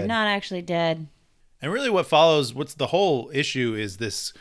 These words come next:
Speaker 1: skirmish between our two X-Men and the Harriers, who are hired to protect Forge from Mystique. And for some reason, they, they see the X-Men and they're like, "We don't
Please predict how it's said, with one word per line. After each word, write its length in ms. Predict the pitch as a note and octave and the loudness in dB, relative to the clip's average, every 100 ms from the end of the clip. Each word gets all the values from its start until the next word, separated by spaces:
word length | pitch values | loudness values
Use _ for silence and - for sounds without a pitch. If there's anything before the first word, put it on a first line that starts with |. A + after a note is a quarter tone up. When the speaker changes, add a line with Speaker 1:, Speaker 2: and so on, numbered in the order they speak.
| - _ - | -20 _ -10
Speaker 1:
skirmish 540 | - - F#3+ G3 C3+ | -4 0 2 2 0
between 800 | C3 C3+ C#3+ C#3+ B2 A#2+ B2 C3+ _ | -4 -4 -4 -2 -4 -6 -12 -18 _
our 140 | A#2 | -4
two 440 | B2+ - D#3+ D3 B2+ - | -2 -2 -4 -4 -6 -4
X-Men 580 | D3+ - B2+ G2+ G2+ G2+ _ _ _ _ | -4 -4 -6 -6 -10 -14 _ _ _ _
and 540 | C3 A#2 A2 G#2+ - | -4 -4 -6 -10 -12
the 120 | A#2 A2 | -10 -2
Harriers, 600 | D3 F#3 C#3 A#2 A2 - | 2 4 2 0 -2 -6
who 220 | C3+ A#2+ | -8 -6
are 280 | A2 G#2 F#2+ _ _ | -4 -4 -6 _ _
hired 440 | - F#3+ A3+ G3+ - | 0 0 2 -2 -4
to 80 | - | -10
protect 520 | - C3 - F#3 - | -8 -6 -2 -2 -4
Forge 560 | - - F3+ F#3 E3+ | -6 0 2 2 0
from 300 | - D3 C3+ | -6 -6 -4
Mystique. 640 | A2+ - - F3+ G3+ - - _ _ | -6 -6 -4 -4 -4 -8 -20 _ _
And 140 | C3 A#2+ | -10 -6
for 80 | B2 | -4
some 240 | G3 G3 | 0 0
reason, 360 | F#3 E3 E3 D3+ | 0 -2 -4 0
they, 220 | C#3+ B2+ | 2 0
they 180 | B2 B2 | 0 -2
see 160 | G#3 | 2
the 120 | F#3 D#3 | 4 4
X-Men 300 | D3+ D#3 C#3+ | 2 -2 -2
and 80 | |
they're 80 | B2+ | 0
like, 160 | A#2 A2+ | 0 0
"We 160 | F3+ E3 | 0 2
don't 240 | C3+ | 2